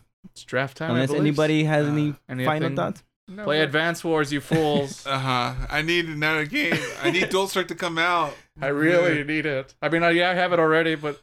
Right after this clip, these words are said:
Speaker 1: I could take
Speaker 3: So
Speaker 1: another
Speaker 3: that way,
Speaker 1: copy.
Speaker 3: Ray could wobble combo me every time with the same two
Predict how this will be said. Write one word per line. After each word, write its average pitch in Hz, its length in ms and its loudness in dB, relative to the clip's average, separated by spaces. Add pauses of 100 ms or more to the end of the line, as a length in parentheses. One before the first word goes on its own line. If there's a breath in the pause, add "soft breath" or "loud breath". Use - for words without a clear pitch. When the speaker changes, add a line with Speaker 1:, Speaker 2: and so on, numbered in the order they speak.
Speaker 1:
I 160 160 0
could 165 180 -8
take 190 160 0
Speaker 3:
So 185 60 0
Speaker 1:
another 165 220 2
Speaker 3:
that - 100 -4
way, 165 160 2
Speaker 1:
copy. 160 180 -2
Speaker 3:
Ray 190 140 2
could 190 160 -12
wobble 190 240 0
combo 190 240 -8
me 185 200 -6
every 185 220 -6
time 190 400 -6
with 185 100 -16
the 170 60 -16
same 180 320 -4
two 185 220 -10